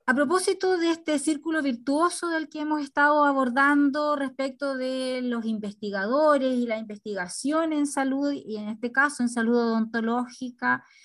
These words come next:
y la participación de las personas en estos proyectos de investigación, hay otro círculo que esperamos también sea virtuoso y que tiene que ver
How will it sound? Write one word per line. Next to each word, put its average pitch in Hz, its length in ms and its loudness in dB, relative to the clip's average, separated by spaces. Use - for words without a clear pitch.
y 311 280 4
la 277 100 2
participación 233 920 2
de 247 200 2
las 226 160 0
personas 269 640 0
en 226 140 4
estos 233 240 -2
proyectos 226 420 -6
de 247 60 -4
investigación, 240 600 -4
hay 262 200 0
otro 370 200 -2
círculo 247 520 -2
que 240 80 -2
esperamos 294 640 -2
también 285 340 0
sea 285 240 -4
virtuoso 269 720 -2
y 240 100 0
que 220 120 0
tiene 262 320 0
que 294 140 -4
ver 269 280 0